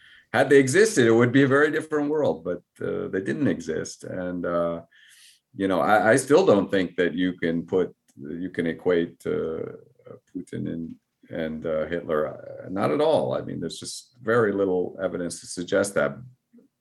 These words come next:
But, I mean, even if you did think that, uh, you'd still have to reckon with the idea of, of nuclear deterrence and the fact that we, you know, the idea of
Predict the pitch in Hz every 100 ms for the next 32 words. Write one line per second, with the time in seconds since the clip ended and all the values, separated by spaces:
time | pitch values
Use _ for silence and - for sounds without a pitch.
0 | _ _ _ 117 131 131 139 143 127 120
1 | 123 - - - _ 156 175 180 156 165
2 | 143 120 202 196 92 85 - 107 85 -
3 | 82 80 82 - 117 117 139 143 - 254
4 | 226 110 95 104 95 92 - 95 95 90
5 | 90 92 - - - 98 92 87 92 101
6 | 107 101 - 98 95 92 87 92 92 95
7 | 95 95 - 78 82 101 101 76 95 95
8 | 92 92 - 90 101 98 95 87 90 87
9 | - 90 87 85 87 87 82 82 92 110
10 | 95 76 85